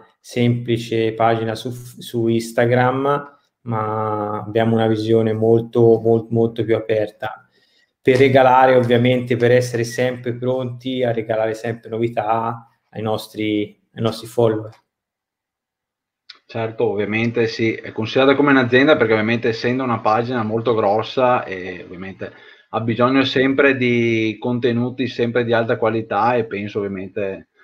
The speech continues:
Speaker 2: l'organizzazione sia fondamentale nel vostro, nel
Speaker 1: Sì,
Speaker 2: vostro
Speaker 1: sì.
Speaker 2: ambito.
Speaker 1: Ma guarda, eh, in questo momento sono qua io davanti a voi che ne sono, che ne sono il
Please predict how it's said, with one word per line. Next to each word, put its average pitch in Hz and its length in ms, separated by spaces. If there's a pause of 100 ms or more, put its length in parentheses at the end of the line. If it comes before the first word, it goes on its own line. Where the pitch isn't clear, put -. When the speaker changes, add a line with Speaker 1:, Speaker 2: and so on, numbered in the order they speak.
(340)
Speaker 2:
l'organizzazione 123 960
sia 123 200
fondamentale 110 1080 (320)
nel 98 140
vostro, 95 840 (920)
nel 107 120
Speaker 1:
Sì, 104 60
Speaker 2:
vostro 110 280
Speaker 1:
sì. 131 60
Speaker 2:
ambito. 113 400 (760)
Speaker 1:
Ma 120 120
guarda, 123 600
eh, 127 180
in 127 120
questo 127 300
momento 151 380
sono 123 580
qua 127 220
io 147 320
davanti 123 420
a 120 60
voi 131 300
che 127 120
ne 120 140
sono, 117 720
che - 100
ne 113 140
sono 117 400
il 110 760